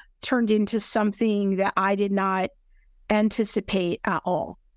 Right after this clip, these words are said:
I thought that when I left teaching in nineteen ninety-nine, when I had our first child,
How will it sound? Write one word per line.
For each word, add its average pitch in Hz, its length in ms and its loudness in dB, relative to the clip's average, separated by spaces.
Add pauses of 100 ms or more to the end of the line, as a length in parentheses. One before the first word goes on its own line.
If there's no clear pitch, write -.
(600)
I 339 280 2
thought 247 340 2
that 233 100 2
when 220 160 2
I 220 220 2
left 220 400 0
teaching 190 760 -2
in 196 200 -2
nineteen 202 320 0
ninety-nine, 185 460 0
when 180 100 0
I 180 60 0
had 190 180 0
our 208 100 -2
first 202 280 -6
child, 185 400 -2